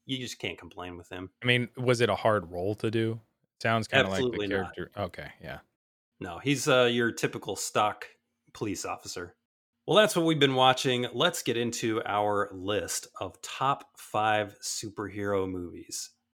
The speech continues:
Speaker 1: Who are the superheroes that got you into superheroes in general?
Speaker 2: Oh, God. Okay, so when I was a kid, Superman was it. Like, Superman was my guy.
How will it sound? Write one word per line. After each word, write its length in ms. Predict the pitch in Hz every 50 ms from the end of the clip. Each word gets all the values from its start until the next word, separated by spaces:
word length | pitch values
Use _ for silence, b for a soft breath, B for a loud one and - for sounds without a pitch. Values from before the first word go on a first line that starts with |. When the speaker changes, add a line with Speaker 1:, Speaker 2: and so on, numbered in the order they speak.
| _ _ -
Speaker 1:
Who 140 | - 202 214
are 80 | 202
the 100 | 175 160
superheroes 680 | - - - 156 156 151 127 117 131 123 120 117 110 -
that 200 | 117 110 101 101
got 300 | 101 117 113 113 117 110
you 180 | 110 104 104 104 -
into 840 | 120 113 110 110 107 104 104 - - 98 92 92 90 87 92 - -
superheroes 760 | - - - 131 95 107 101 90 104 101 95 92 95 87 98
in 120 | 95 92 92
general? 540 | 95 92 87 87 87 87 90 101 - _ _ _ _ _ _ -
Speaker 2:
Oh, 80 | 95 92
God. 220 | 92 - 78 - -
Okay, 300 | 175 139 139 - - 117
so 180 | 104 - 117 113
when 160 | 117 123 123
I 140 | 135 143 147
was 140 | 147 143 135
a 60 | 127
kid, 440 | - - 123 117 113 110 110 107 -
Superman 600 | - - - 110 - 107 104 104 101 98 98 95 92
was 140 | 92 85
it. 160 | 78 - - _ _ _ _ _ _ _ _ _ _ - -
Like, 240 | 190 185 - - _ _ _ _ _ -
Superman 540 | - - 139 131 123 131 127 123 120 120 120
was 160 | 117 110 104
my 120 | 117 113 107
guy. 440 | 104 101 98 98 92 92 95 -